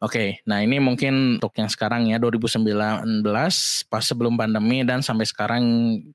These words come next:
yang sudah dua tahun jadi pandemi ya. Nah sekarang buat teman-teman, saya udah difokus di sini di B W A dan saya juga beberapa tutorial juga yang saya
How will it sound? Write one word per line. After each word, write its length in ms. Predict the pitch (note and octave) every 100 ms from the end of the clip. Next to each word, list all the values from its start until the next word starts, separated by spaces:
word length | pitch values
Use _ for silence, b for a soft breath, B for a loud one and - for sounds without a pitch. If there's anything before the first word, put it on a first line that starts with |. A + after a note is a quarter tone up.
| _
yang 240 | G#2+ G#2
sudah 240 | A2 C3+ B2
dua 180 | C3+ A#2
tahun 480 | - A2+ C3 C3 C3 - B B B _ -
jadi 260 | B2 A2+ A#2+
pandemi 480 | G#2+ G#2+ G#2+ A2 F#2+
ya. 80 | - B _ B B B -
Nah 140 | G2+
sekarang 420 | - G2+ A#2+ C3
buat 80 | B2+
teman-teman, 560 | A2+ A2 A2 B2 C3 C3 -
saya 380 | - G#2+ G#2+ B2+
udah 240 | A2+ G#2+ G2+
difokus 480 | A2 - - A2
di 80 | G#2
sini 320 | G2+ G2+ B2
di 80 | D3
B 80 | A2
W 120 | G2+ G2+
A 240 | A#2+ D3
dan 160 | A2+ G#2+
saya 160 | G#2+
juga 240 | A#2 A#2+ A2+
beberapa 720 | G#2 G2+ F#2+ - G#2 G2+ G2
tutorial 480 | - - G#2 G2 G2
juga 320 | G2 A2 C3
yang 160 | C3+
saya 160 | D3+ A#2